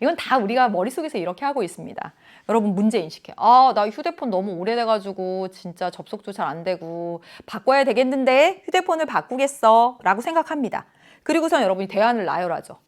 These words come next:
어떻게 해요? 사과폰 할까? 아니면, 예, 은하수폰 할까? 이렇게 생각합니다. 대안을 나열하잖아요. 음. 그리고요. 여러분 머릿속에 가격은 누가 더 낫고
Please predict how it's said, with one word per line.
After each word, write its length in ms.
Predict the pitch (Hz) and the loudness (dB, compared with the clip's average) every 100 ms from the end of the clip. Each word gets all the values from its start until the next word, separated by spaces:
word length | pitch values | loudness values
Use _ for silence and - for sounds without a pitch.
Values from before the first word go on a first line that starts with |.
| _ - | _ -12
어떻게 280 | 170 - 160 | -12 -10 -8
해요? 160 | 233 - _ - - - | -8 -10 _ -20 -20 -20
사과폰 600 | - 339 339 339 320 269 | -4 4 4 4 0 0
할까? 800 | 277 262 226 220 214 214 220 - | 0 0 2 4 4 0 -2 -4
아니면, 840 | - 180 202 196 190 190 190 190 202 - _ _ _ _ _ | -6 -4 -2 0 0 0 -2 -6 -10 -14 _ _ _ _ _
예, 180 | 170 170 | -10 -6
은하수폰 680 | 190 226 285 285 - 254 269 | 2 4 4 2 -4 -2 0
할까? 640 | 262 254 190 190 190 196 - | 0 0 2 2 0 -4 -12
이렇게 480 | - 208 202 175 151 _ | -6 -4 -4 -10 -12 _
생각합니다. 680 | 339 359 359 415 339 - - | -4 -2 -2 -4 -4 -6 -6
대안을 260 | - 330 339 | -4 -2 0
나열하잖아요. 800 | 175 160 220 302 214 156 170 233 - _ | -2 -2 -4 -4 -6 -8 -12 -14 -16 _
음. 180 | 208 160 _ _ _ _ _ - | -14 -14 _ _ _ _ _ -6
그리고요. 460 | 240 226 185 269 - _ _ - | -4 -2 -4 -6 -8 _ _ 2
여러분 180 | 311 285 | 4 6
머릿속에 640 | 208 254 - 190 151 - _ - - - - - - | 4 2 -2 -2 -4 -6 _ -20 -16 -16 -16 -16 -12
가격은 600 | - 196 202 226 220 208 | -2 0 2 2 2 0
누가 260 | 170 202 | -2 -2
더 140 | 196 190 | 0 0
낫고 840 | 160 160 - 170 170 165 165 165 | -2 -4 -8 -8 -6 -6 -8 -10